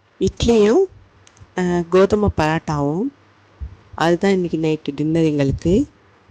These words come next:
இப்போ இட்லி வெந்துருச்சு, எடுத்துட்டேன். அடுத்தது பரோட்டா சுட்டு எடுக்கலாம். இது வந்து கோதுமை மாவுல செஞ்சது தான். மைதா நல்லதில்லைன்னு சொல்லிட்டு நாங்க மைதால பரோட்டா சுடுறதில்ல. இப்போ கோதுமை மாவுல தான் சாப்பிட்டுட்டு இருக்கோம்.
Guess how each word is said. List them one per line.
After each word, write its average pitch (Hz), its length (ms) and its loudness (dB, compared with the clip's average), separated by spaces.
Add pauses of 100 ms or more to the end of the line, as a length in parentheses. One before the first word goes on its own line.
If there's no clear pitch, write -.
(120)
இப்போ 170 240 0
இட்லி 202 340 0 (680)
வெந்துருச்சு, 165 440 -2
எடுத்துட்டேன். 180 600 0 (640)
அடுத்தது 202 580 0 (380)
பரோட்டா 185 340 0
சுட்டு - 300 -4
எடுக்கலாம். 151 500 -2 (680)
இது 185 160 0
வந்து 208 460 4
கோதுமை 190 540 2
மாவுல 151 220 0 (1080)
செஞ்சது 156 400 2
தான். 165 280 -4 (440)
மைதா 208 340 2 (160)
நல்லதில்லைன்னு 175 600 2
சொல்லிட்டு 170 340 -4
நாங்க 170 340 -2
மைதால 180 300 0 (100)
பரோட்டா 160 300 -4 (100)
சுடுறதில்ல. 156 640 -2 (460)
இப்போ 165 140 -4
கோதுமை 175 520 2
மாவுல 156 200 0
தான் 170 200 -2
சாப்பிட்டுட்டு 156 320 -4
இருக்கோம். 156 420 -6